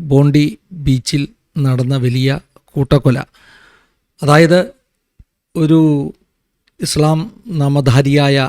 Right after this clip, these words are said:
ആള്, അദ്ദേഹത്തിൻ്റെ മകൻ, ഇവർ ചേർന്ന് യഹൂദന്മാരുടെ ഹനൂക്ക ഫെസ്റ്റിവൽ നടക്കുന്ന ആ ഒരു സീ സൈഡിൽ, ബീച്ചിൽ എല്ലാ വർഷവും നടക്കുന്ന അവരുടെ ആ ഹനൂക്ക ഫെസ്റ്റിവൽ,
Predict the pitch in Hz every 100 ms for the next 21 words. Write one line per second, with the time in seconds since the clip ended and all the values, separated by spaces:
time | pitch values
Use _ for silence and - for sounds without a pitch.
0 | 220 _ _ _ _ _ _ - 135 139
1 | 226 214 143 117 117 131 123 127 135 175
2 | - _ _ _ _ _ 135 127 - 135
3 | 123 127 - - 143 143 147 143 139 135
4 | 135 110 101 _ - - 135 147 - 139
5 | - _ _ - 139 - 131 127 127 123
6 | 131 123 156 - - _ _ _ _ 139
7 | 131 127 123 - 160 156 135 123 131 208
8 | 147 131 131 139 156 - - 139 139 135
9 | - 131 127 127 131 131 - - _ 160
10 | 131 127 127 107 123 131 135 139 131 -
11 | 139 - 127